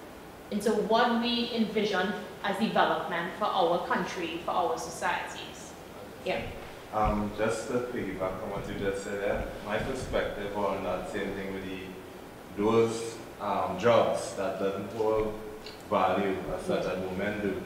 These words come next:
Speaker 1: Mm-hmm.
Speaker 2: right? I tend to say men took a monetary value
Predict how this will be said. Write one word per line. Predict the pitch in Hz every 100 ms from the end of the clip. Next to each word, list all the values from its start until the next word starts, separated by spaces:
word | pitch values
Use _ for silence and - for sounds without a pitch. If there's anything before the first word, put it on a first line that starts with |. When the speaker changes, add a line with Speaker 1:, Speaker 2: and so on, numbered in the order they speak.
| -
Speaker 1:
Mm-hmm. | - 190 -
Speaker 2:
right? | 190 - - - - - - -
I | 95
tend | 101 107 107
to | 107
say | 110 98 98
men | 104 104 104
took | 113 104 -
a | 101 98 98 95
monetary | 95 95 92 95 101
value | 104 95 90 -